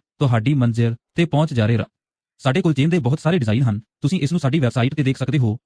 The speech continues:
ਜੇਕਰ ਤੁਸੀਂ ਚੇਨ ਦਾ ਡਿਜ਼ਾਈਨ ਬਦਲਣਾ ਚਾਹੁੰਦੇ ਹੋ, ਤਾਂ ਅਸੀਂ ਇਹ ਕਰ ਸਕਦੇ ਹਾਂ, ਪਰ ਆਮ ਤੌਰ ਤੇ ਹੇਠਲੀ ਚੇਨ ਵਿੱਚ ਹੇਠਲੇ ਲਿੰਕਾਂ ਦੀ ਵਰਤੋਂ ਕੀਤੀ ਜਾਂਦੀ ਹੈ,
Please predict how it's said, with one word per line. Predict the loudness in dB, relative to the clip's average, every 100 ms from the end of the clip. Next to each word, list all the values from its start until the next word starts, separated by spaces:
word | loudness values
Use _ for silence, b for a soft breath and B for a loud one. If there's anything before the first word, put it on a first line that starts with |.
| -10
ਜੇਕਰ | -2 -2 0
ਤੁਸੀਂ | -2
ਚੇਨ | -2 0
ਦਾ | 0
ਡਿਜ਼ਾਈਨ | 0 0
ਬਦਲਣਾ | 0 0 0
ਚਾਹੁੰਦੇ | 0 0
ਹੋ, | 0 -4 _
ਤਾਂ | -2
ਅਸੀਂ | 0 0
ਇਹ | 0
ਕਰ | 0
ਸਕਦੇ | -2 -2 -2
ਹਾਂ, | -2 -4
ਪਰ | -4 0
ਆਮ | 0 0
ਤੌਰ | 0
ਤੇ | 0
ਹੇਠਲੀ | 0 0 0
ਚੇਨ | 0
ਵਿੱਚ | 0 0
ਹੇਠਲੇ | -2 0
ਲਿੰਕਾਂ | -2 0
ਦੀ | 0
ਵਰਤੋਂ | 0 -2
ਕੀਤੀ | -2 -2
ਜਾਂਦੀ | 0 0
ਹੈ, | -2